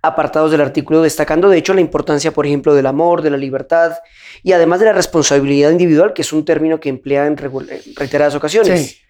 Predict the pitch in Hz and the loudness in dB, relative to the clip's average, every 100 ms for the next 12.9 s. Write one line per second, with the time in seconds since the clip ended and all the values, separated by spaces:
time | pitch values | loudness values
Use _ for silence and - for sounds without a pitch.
0 | _ _ _ - - - 170 190 196 - | _ _ _ -20 -8 -2 0 0 -2 -2
1 | 220 226 220 220 208 214 208 214 185 143 | 0 2 2 2 2 2 2 0 -2 0
2 | 175 175 - 143 160 170 185 - 180 170 | 0 0 -4 -8 -4 -2 -2 0 -2 0
3 | 185 185 - 170 147 139 135 - - 240 | -4 -4 -4 0 0 0 -4 -10 -10 -8
4 | - 147 139 131 _ - _ _ 175 160 | -4 -4 -4 -10 _ -20 _ _ -2 -2
5 | - 185 170 160 151 - 151 135 147 160 | -2 0 2 2 0 -2 -4 -2 -2 0
6 | 196 185 143 135 156 170 170 165 165 143 | 0 -2 -2 -2 2 4 4 2 2 0
7 | 135 139 170 160 160 147 165 165 170 160 | -2 -4 -4 0 0 2 2 2 0 0
8 | 160 _ _ _ _ - 165 151 151 156 | -2 _ _ _ _ -2 0 0 0 0
9 | 190 185 196 202 - 185 156 165 170 160 | 0 0 0 0 -2 -6 -2 0 0 0
10 | 151 - 151 151 160 - 139 175 151 131 | -2 0 0 0 -2 -4 -2 -2 -2 -6
11 | 139 151 131 - 143 113 _ - _ 175 | -12 -12 -14 -12 -14 -14 _ -20 _ -4
12 | 175 220 190 196 - 220 240 - | 0 0 2 0 0 0 0 -2